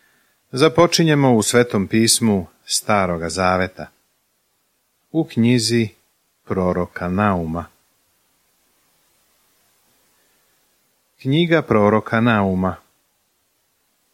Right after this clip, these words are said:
Uvod. Neki ljudi se šale na moj račun zbog toga što svaki put kad stignem do nove knjige ili većeg poglavlja u Bibliji, ja uvek kažem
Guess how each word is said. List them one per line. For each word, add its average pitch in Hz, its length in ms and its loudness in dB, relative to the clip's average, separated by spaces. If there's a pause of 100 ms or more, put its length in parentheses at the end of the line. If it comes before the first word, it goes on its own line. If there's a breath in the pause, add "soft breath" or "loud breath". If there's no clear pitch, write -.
(140)
Uvod. 104 520 2 (2750 soft breath)
Neki 208 280 2
ljudi 156 460 6
se 117 400 2
šale 135 440 2
na 104 100 2
moj 98 220 0
račun 101 500 0 (500)
zbog 98 420 -8
toga 170 320 0
što - 280 -4
svaki 170 420 0
put - 380 0
kad - 240 -14
stignem 110 580 0
do 90 160 -2
nove 104 360 2
knjige 117 560 0 (1000)
ili 104 360 -4
većeg 110 400 0 (100)
poglavlja 107 520 2
u 85 80 -6
Bibliji, 143 540 2
ja 135 120 2
uvek 180 420 2
kažem 135 640 -2